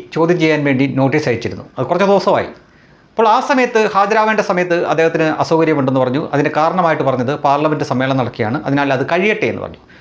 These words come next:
പിന്നീട് അദ്ദേഹം ഹാജരാവേണ്ടത് ഇന്നേ ദിവസമായിരുന്നു, തിങ്കളാഴ്ചയായിരുന്നു. പക്ഷേ പൊടുന്നനെ അദ്ദേഹം അത് ഇന്ന് ഹാജരാവുന്നില്ല. അതിന് കാരണമായിട്ട് പറയുന്നത്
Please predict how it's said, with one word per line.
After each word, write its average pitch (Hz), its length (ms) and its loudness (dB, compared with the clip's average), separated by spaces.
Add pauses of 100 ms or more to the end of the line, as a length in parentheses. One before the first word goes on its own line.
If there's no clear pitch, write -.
(280)
പിന്നീട് 262 260 2 (140)
അദ്ദേഹം 220 280 2 (160)
ഹാജരാവേണ്ടത് 190 640 2 (160)
ഇന്നേ 170 260 0
ദിവസമായിരുന്നു, 110 540 -2
തിങ്കളാഴ്ചയായിരുന്നു. 143 640 -4 (460)
പക്ഷേ 214 220 -2
പൊടുന്നനെ 226 400 2 (560)
അദ്ദേഹം 190 280 2 (360)
അത് 175 80 2 (260)
ഇന്ന് 196 140 2 (100)
ഹാജരാവുന്നില്ല. 160 600 2
അതിന് 147 180 0
കാരണമായിട്ട് 170 480 0
പറയുന്നത് 120 280 2